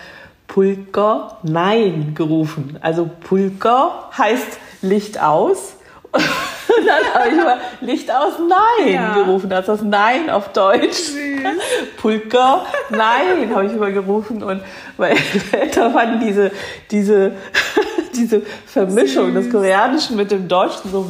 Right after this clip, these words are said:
Speaker 1: witzig und haben sich kaputt gelacht. Also das ist wirklich so eine Story, die ich immer wieder gehört habe. Mein Vater, der jetzt fast neunzig ist, der ist jetzt so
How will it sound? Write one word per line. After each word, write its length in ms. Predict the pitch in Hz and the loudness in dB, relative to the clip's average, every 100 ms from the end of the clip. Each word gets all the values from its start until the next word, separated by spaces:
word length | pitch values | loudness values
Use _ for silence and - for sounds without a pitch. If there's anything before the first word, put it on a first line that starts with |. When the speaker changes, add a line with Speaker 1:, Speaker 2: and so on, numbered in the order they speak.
| 165 | -2
Speaker 1:
witzig 480 | 381 - 196 302 311 | -2 -2 -4 -2 -2
und 100 | 226 | 0
haben 80 | 269 | -2
sich 140 | 269 | -4
kaputt 520 | - 262 - 381 403 - | -6 -6 -4 -2 -2 -2
gelacht. 360 | 156 160 185 | 0 2 2
Also 200 | 214 214 | 0 0
das 140 | 214 240 | -2 -2
ist 240 | 233 214 | -4 -2
wirklich 240 | 220 208 | -2 -2
so 80 | 208 | -2
eine 120 | 196 | -4
Story, 320 | 202 202 220 170 | -2 -2 -2 -2
die 60 | 175 | -4
ich 80 | |
immer 200 | 190 190 180 | -4 -4 -4
wieder 200 | 175 170 | -4 -4
gehört 360 | 180 175 180 | -4 -4 -6
habe. 340 | 156 160 170 - - | -6 -6 -6 -8 -6
Mein 140 | 175 | -4
Vater, 440 | 170 220 247 180 | -2 0 0 -2
der 160 | 165 165 | -4 -4
jetzt 220 | 180 - | -4 -4
fast 240 | 214 196 185 | -6 -4 0
neunzig 540 | 185 233 311 170 165 | 2 2 0 -4 -6
ist, 300 | - 196 - | -6 -6 -6
der 120 | - | -8
ist 140 | 185 180 | -8 -10
jetzt 240 | 175 | -12
so 60 | - | -10